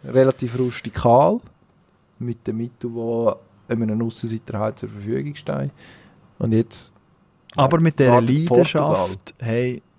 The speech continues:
Speaker 2: das ist jetzt eine riesen Chance für uns, oder? Die haben auch ein paar Spieler drin, die irgendwann den Ball werden aufhören, schon ein bisschen im vorgeschrittenen Al-, vorgeschrittenen Alter.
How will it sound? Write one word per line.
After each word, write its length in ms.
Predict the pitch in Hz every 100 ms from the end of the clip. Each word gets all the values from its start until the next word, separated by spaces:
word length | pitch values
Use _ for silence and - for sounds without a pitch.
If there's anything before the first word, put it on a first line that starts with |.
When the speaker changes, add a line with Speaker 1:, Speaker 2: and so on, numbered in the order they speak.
| _ _
Speaker 2:
das 180 | 107 107
ist 40 |
jetzt 280 | 110 104 -
eine 140 | 113 107
riesen 460 | 107 117 127 -
Chance 380 | 104 87 92 -
für 220 | - 92
uns, 200 | 82 98
oder? 220 | 98 101 -
Die 160 | 98
haben 180 | 101 98
auch 100 | 107
ein 40 | 117
paar 180 | 107 110
Spieler 320 | - 117 113
drin, 280 | 120 117 113
die 40 |
irgendwann 720 | 107 104 104 98 113 110 110
den 80 | 107
Ball 140 | 107 101
werden 300 | 101 104 123
aufhören, 400 | 143 131 131 127
schon 140 | 113
ein 20 |
bisschen 100 | -
im 60 | 113
vorgeschrittenen 560 | 113 131 127 127 131 127
Al-, 140 | 120 -
vorgeschrittenen 600 | - 123 - 113 127 120
Alter. 320 | 120 -